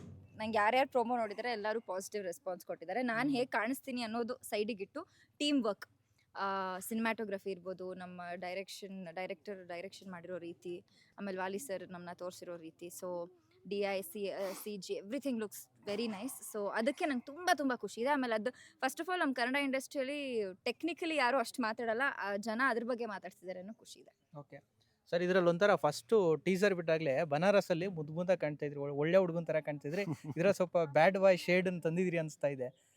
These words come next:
Speaker 2: ಏನಿದು ಕಲ್ಟು? ಆ,
Speaker 3: ಇಲ್ಲ.
Speaker 2: ಜಾಯ್ದ್ ಅವರು
Speaker 3: ಗುಡ್ ಬಾಯ್ನೂ ಇದೆ, ಬ್ಯಾಡ್ ಬಾಯ್ನೂ ಇದೆ.
Speaker 2: ಓಕೆ.
Speaker 3: ಆ, ಬ್ಯಾಡ್ ಬಾಯ್ ಅಂತ ಏನಿಲ್ಲ. ಇದರಲ್ಲಿ ಸಿನಿಮಾದಲ್ಲಿ ನಂದು ಮೂರು ಶೇಡ್ ಇದೆ.
Speaker 2: ಹ್ಮ್, ಹ್ಮ್.
Speaker 3: ಈಗ ಸದ್ಯಕ್ಕೆ ಹಾಡು ರಿಲೀಸ್ ಆಗ್ತದೆ, ದಯವಿಟ್ಟು ಹಾಡು ಎಂಜಾಯ್ ಮಾಡಿ.
Speaker 2: ಹ್ಮ್, ಹ್ಮ್.
Speaker 3: ಟ್ರೇಲರ್ ಎಲ್ಲ ಬಂದ್ಮೇಲೆ ನಿಂಗೆ ಒಂದು ಐಡಿಯಾ ಸಿಗುತ್ತೆ. ನಿಮಗೆ ಅದನ್ನ ಒಂದು ಪ್ರೊಮೋ ಫಸ್ಟ್ ನಾವು ಬಿಟ್ಟಿದ್ವಿ,
Speaker 2: ಹ್ಮ್.
Speaker 3: ಟೀಸರ್.
Speaker 1: ಬರ್ಡೇಗೆ.
Speaker 2: ಹ್ಮ್, ಹ್ಮ್.
Speaker 3: So ಅಲ್ಲೇ ನಿಮ್ಗೆ ಗೊತ್ತಾಗಿರುತ್ತೆ ಇದು ಯಾವ
Speaker 2: ಹೌದು,
Speaker 3: ಥರ
Speaker 2: ಹೌದು.
Speaker 3: ಸಿನಿಮಾ ಅಂತ ಹೇಳಿ.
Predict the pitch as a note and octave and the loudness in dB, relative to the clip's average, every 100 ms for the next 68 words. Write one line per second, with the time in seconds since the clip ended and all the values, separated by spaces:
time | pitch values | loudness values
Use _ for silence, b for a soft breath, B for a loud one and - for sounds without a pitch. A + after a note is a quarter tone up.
0 | _ D3+ F3+ G#3+ F3+ - D#3+ E3+ D#3 F#3 | _ 2 4 4 2 4 2 4 2 2
1 | E3 C#3 C3+ C3+ C#3 C#3 D3+ F3+ E3+ F3 | 2 2 2 2 0 2 4 4 4 4
2 | E3 D#3+ C#3+ C3+ C#3+ D3 D#3+ F3 F3+ E3+ | 6 4 2 -2 -2 0 4 4 4 2
3 | E3 F#3+ C3 C3 B2 A#2+ G#2 F#2+ F2+ D3+ | 4 8 8 10 8 4 0 -10 -12 -14
4 | - C3 G#2+ G#2+ G#2 B2+ C3+ C3+ C3+ B2+ | -14 -10 -8 -4 4 6 6 6 6 4
5 | A#2+ A#2 G#2 G2 G3 _ _ _ _ C#3 | 0 -6 -6 -8 -8 _ _ _ _ 0
6 | D3 D3 D3+ D#3+ D#3+ D3+ B2 C3+ D#3 - | 2 2 0 2 2 2 4 6 4 2
7 | A#2 G2 - - D#3 D3+ C#3+ C3+ A2 - | -2 -2 -10 -16 -14 -12 -14 -14 -8 -6
8 | A2 C3 C#3 - C3 C3 C#3 C3 B2 B2+ | 0 0 2 8 8 10 8 6 4 0
9 | B2+ A#2+ B2 A#2+ A2 A#2+ F3+ D#3 C3+ A#2 | 0 2 2 0 4 10 10 10 8 6
10 | G#2 D3 D#3+ D3+ D3 D#3 F3 D#3+ D#3 D3 | 2 -6 -14 -16 0 6 8 8 6 6
11 | C3+ C3+ D3+ D#3 C#3 A#2+ C3 C3+ B2 A2+ | 6 4 4 4 4 2 6 6 4 -4
12 | B2 B2+ B2+ B2+ A#2+ - C#3 C#3 A#2+ - | -2 0 0 0 -2 0 0 0 -4 -6
13 | C#3 A2+ A#2 G#2+ C#3 C3 G3 A3+ A#3 G#3 | -4 -4 -4 -6 -4 0 0 0 -4 -6
14 | F3 D#3 D3+ - - C3 D3+ D3 A#2+ A#2 | -12 -18 -18 -6 4 6 6 4 2 0
15 | B2 A2+ G#2+ - - A2 A2+ B2 C#3 B2 | -2 -2 -8 -14 -16 -6 0 2 4 2
16 | A2+ G#2+ A2 G#2+ G2+ F#2+ F2+ _ | 0 -4 -6 -8 -10 -18 -20 _